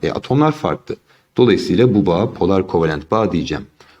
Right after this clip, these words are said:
Molekülün polar olduğunu nasıl anlayacağım? X'in üzerinde bağ yapmayan elektron çifti olduğundan anlayacağım arkadaşlar. E şıkkına bakalım. İki tane ortaklanmamış elektron içerir.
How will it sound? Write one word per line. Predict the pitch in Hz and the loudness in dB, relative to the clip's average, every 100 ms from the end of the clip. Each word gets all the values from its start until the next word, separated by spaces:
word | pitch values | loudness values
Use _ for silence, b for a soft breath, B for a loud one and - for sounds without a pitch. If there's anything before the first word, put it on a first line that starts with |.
| - | 0
Molekülün | 110 135 135 180 180 | 2 4 4 4 4
polar | - 147 170 | 4 4 6
olduğunu | 160 135 139 | 6 4 4
nasıl | 131 117 117 | 4 4 4
anlayacağım? | 107 104 104 147 151 | 4 4 4 2 0
X'in | 101 - 113 | -4 0 2
üzerinde | 101 110 120 101 | 4 4 4 4
bağ | 101 | 2
yapmayan | 107 104 107 | 0 0 2
elektron | 104 104 117 123 | 2 2 0 0
çifti | - - - | -2 -8 -2
olduğundan | - 101 95 98 95 90 98 76 - | 2 4 2 2 0 2 0 -2 -8
anlayacağım | 82 73 71 - 73 _ _ _ | -8 -8 -12 -14 -20 _ _ _
arkadaşlar. | - 73 71 76 - - B B B B B | -14 -10 -10 -10 -10 -14 B B B B B
E | 120 139 | 2 2
şıkkına | - - 92 82 | 0 -6 -6 -6
bakalım. | 78 98 156 - | -2 0 0 -2
İki | 131 190 | -2 2
tane | 175 160 | 2 2
ortaklanmamış | 123 120 120 120 113 110 101 92 - | 4 2 2 -2 2 4 4 4 2
elektron | 90 87 - 87 | 2 2 -2 -2
içerir. | 76 - 95 147 | -2 -2 2 2